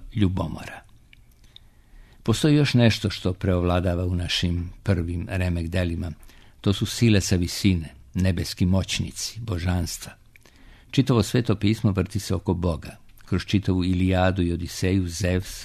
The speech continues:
Hera, Atena, Poseidon, Hefest, isto toliko su prisutni koliko Ahil, Hektor, Priam i Agamemnon.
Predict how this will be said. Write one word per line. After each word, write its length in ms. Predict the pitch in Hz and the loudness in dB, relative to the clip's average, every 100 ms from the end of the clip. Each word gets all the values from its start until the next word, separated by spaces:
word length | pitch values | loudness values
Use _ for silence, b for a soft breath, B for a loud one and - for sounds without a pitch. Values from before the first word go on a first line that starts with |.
| - | -6
Hera, 440 | 87 85 87 87 - | -4 -2 -4 -4 -6
Atena, 600 | 92 - 90 85 87 85 | -8 -4 -4 -2 -4 -4
Poseidon, 680 | - 82 - 87 85 87 80 - | -8 -8 -4 -2 -2 -4 -6 -6
Hefest, 500 | 87 - 90 - - B B B | -6 -6 -8 -10 -18 B B B
isto 380 | 131 131 - - | 4 4 2 -4
toliko 360 | 90 90 - | -2 -2 -2
su 160 | 82 - | -8 -10
prisutni 520 | - 113 - - 101 | -2 0 0 -4 -4
koliko 540 | - 95 90 - 92 - | 0 0 0 -2 -8 -6
Ahil, 420 | 90 - 107 113 - | -6 -4 -4 -4 -6
Hektor, 440 | - 98 - 101 98 - B B B | -6 -6 -6 -8 -8 -12 B B B
Priam 460 | 101 92 92 90 95 - - | 2 4 4 2 -2 0 2
i 180 | 95 - - | 2 0 -4
Agamemnon. 720 | 98 90 82 73 78 - | -2 0 0 -2 -8 -10